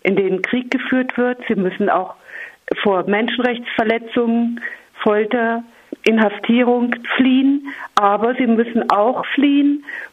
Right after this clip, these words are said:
vor den Folgen der Klimakatastrophe, vor den Folgen des, äh, Niederkonkurrierens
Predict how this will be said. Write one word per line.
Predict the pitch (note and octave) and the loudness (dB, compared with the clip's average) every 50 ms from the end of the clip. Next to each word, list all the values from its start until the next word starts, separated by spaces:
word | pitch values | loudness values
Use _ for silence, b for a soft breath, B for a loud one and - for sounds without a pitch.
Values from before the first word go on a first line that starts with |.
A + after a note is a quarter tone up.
| - - - | -8 0 2
vor | A#3+ A3+ A3 | 4 4 4
den | G#3+ G#3+ G#3+ G#3 | 2 0 -2 -2
Folgen | G#3 A3 G#3 G3+ G3+ G#3 G3+ | 0 0 0 0 2 0 0
der | G3 F#3+ | 0 -2
Klimakatastrophe, | F#3+ - A3+ A#3+ B3+ B3+ B3+ C4 - B3+ B3+ B3+ B3 A#3+ A#3+ - - - A#3+ A#3 A#3+ A#3+ A#3+ - B3+ B3 B3 B3 B B B B B B B - | 0 0 0 2 2 0 0 -2 -2 -2 0 -2 -2 -2 -6 -12 -2 0 0 2 2 0 0 -2 -2 -2 -2 -4 B B B B B B B 0
vor | - A3 | 2 2
den | G#3 G#3+ G3+ G3+ | 2 2 0 -2
Folgen | - - G#3+ G#3 G3 G3+ G3+ G3+ G3+ G3+ G3 G3+ G3 B B B B B B B _ _ _ | -2 0 2 2 2 2 2 0 0 -2 -2 -2 -6 B B B B B B B _ _ _
des, | - G3+ G3+ - - - _ _ _ _ | 0 0 0 -4 -8 -14 _ _ _ _
äh, | - - - - - - - | 0 0 0 -2 -4 -2 2
Niederkonkurrierens | F#3+ A3+ C4 C#4 C#4 C#4 C4+ C4+ C4+ A#3+ A#3 A3+ A#3 A#3 A#3+ A3 G3+ A3 G#3+ G#3+ G#3+ G#3+ G#3+ G#3 G#3 G3+ | 2 4 4 4 2 0 0 0 0 0 0 0 0 0 0 0 0 0 2 0 0 0 0 -2 -2 -4